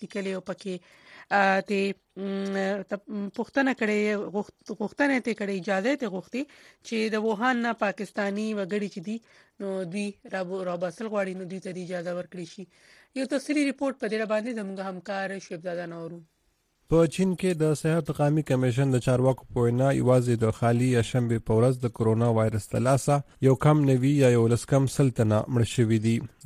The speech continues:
Speaker 2: د چارواکو په وینا، د کرونا وایرس د لاسه په چین کې د مړو شوو کسانو شمېره اته سوه یولس ته رسېدلې ده. چارواکو زیاته کړې ده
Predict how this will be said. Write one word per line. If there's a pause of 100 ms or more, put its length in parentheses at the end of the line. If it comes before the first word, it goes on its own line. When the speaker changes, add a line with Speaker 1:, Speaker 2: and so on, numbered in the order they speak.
Speaker 2:
د
چارواکو
په
وینا،
د
کرونا
وایرس
د
لاسه
په
چین
کې
د
مړو
شوو
کسانو
شمېره (220)
اته
سوه
یولس
ته
رسېدلې
ده. (340)
چارواکو
زیاته
کړې
ده